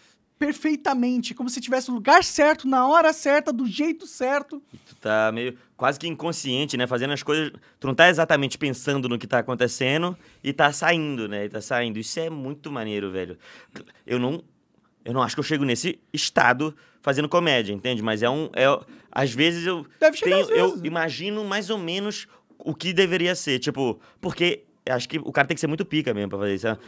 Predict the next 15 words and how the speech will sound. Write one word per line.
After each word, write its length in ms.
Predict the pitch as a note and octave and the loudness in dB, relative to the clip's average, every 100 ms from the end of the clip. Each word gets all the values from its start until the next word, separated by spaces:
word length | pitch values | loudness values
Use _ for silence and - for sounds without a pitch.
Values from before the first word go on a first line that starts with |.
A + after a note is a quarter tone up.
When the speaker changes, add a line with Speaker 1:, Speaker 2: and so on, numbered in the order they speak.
| - | -6
Speaker 2:
Eu, 240 | - A#2 G#2+ | 0 2 2
eu 60 | A2+ | 2
vejo 480 | C3 D3+ C#3+ B2 F#2+ | 2 4 2 2 2
ele 120 | A#2 | 4
dar 260 | A#2 A#2 A#2 | 6 8 6
os 60 | |
exemplos 360 | A2+ A2+ A2 G#2+ | 2 0 -2 -2
do, 300 | A2 G#2 G2 _ _ | 0 0 -4 _ _
desses 240 | G#2+ A2+ A2 | -10 -6 -6
estádios 300 | - A#2 A#2 | -2 -2 -2
de 60 | - | 0
flow 120 | C3 | 0
em 40 | |
músico, 480 | C#3 C3+ B2+ G#2 A#2+ | 0 0 -2 -2 -6
de, 260 | G2+ G#2+ | -4 -6